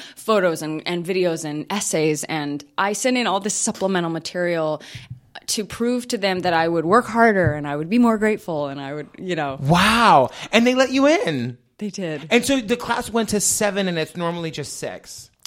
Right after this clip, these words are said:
Speaker 1: Well, it's different every year.
Speaker 2: Okay.
Speaker 1: But that year, I mean, if they only accept three, they only accept three. If they accept
Speaker 2: Right.
Speaker 1: ten, they accept ten. But that year they had decided that, yeah, so and then they
Speaker 2: And out of how many people that audition?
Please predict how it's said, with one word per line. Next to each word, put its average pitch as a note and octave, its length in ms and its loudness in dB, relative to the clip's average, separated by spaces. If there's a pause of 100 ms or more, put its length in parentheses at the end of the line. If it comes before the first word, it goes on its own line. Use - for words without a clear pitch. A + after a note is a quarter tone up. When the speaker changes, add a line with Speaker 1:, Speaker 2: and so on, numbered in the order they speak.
Speaker 1:
Well, D4+ 200 2
it's F4+ 120 -6
different E4 280 -2
every D#3 160 -4
year. D#3 280 -6
Speaker 2:
Okay. D#3 160 4
Speaker 1:
But A3 160 -2
that B3 240 4
year, F3 260 0
I F3+ 60 -4
mean, F#3 200 -4
if F#3 120 -8
they A3+ 160 -2
only G#3+ 220 -4
accept F3 260 -8
three, G#3 260 -8
they C#3 120 -6
only C3 140 -10
accept - 200 -14
three. - 160 -12
If - 120 -20
they D#3 100 -4
accept D#3 220 -6
Speaker 2:
Right. - 60 -12
Speaker 1:
ten, E3 240 -8
they C#3 80 -10
accept - 260 -16
ten. - 220 -12 (460)
But E3 320 0
that E3+ 200 2
year E3+ 260 -2
they D3 420 -6
had D#3 180 -8
decided D3 460 -8
that, C#3 240 -10 (140)
yeah, D3 300 -12
so D3 500 -14 (280)
and D3+ 140 -14
then D3 140 -12
they C#3+ 80 -10
Speaker 2:
And A3+ 160 2
out G#3 120 -4
of G#3+ 80 -6
how G3+ 160 -2
many C#4+ 140 -2
people F#3 280 2
that B2+ 200 2
audition? A2 560 -6